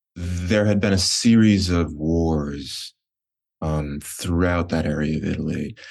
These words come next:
You know, there were wars throughout the Renaissance, um, and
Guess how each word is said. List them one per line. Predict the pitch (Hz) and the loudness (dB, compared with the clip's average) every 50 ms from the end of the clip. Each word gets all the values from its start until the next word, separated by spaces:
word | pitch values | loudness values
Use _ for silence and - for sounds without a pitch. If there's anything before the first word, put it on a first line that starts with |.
| - - - - - _ _ _ - - | -20 -20 -20 -20 -20 _ _ _ -18 -10
You | - - 117 | -4 0 2
know, | 107 98 90 | 2 2 4
there | 95 90 | 2 2
were | 87 87 87 | 2 2 2
wars | 85 87 92 92 90 87 85 82 - | 2 2 2 2 2 2 0 -2 -4
throughout | - - - - - - - - | -8 -8 -8 -6 -6 -8 -10 -10
the | - - | -12 -10
Renaissance, | - - - - - - - - - - - - - - - - | -10 -8 -8 -8 -8 -8 -8 -8 -6 -6 -6 -6 -6 -8 -8 -6
um, | - 90 82 80 80 78 78 76 73 76 80 - _ - | -4 -2 0 0 0 0 0 -2 -2 -4 -6 -10 _ -6
and | - 92 87 85 82 82 80 78 78 78 76 76 - | -4 -2 0 0 0 0 0 0 0 0 -2 -4 -6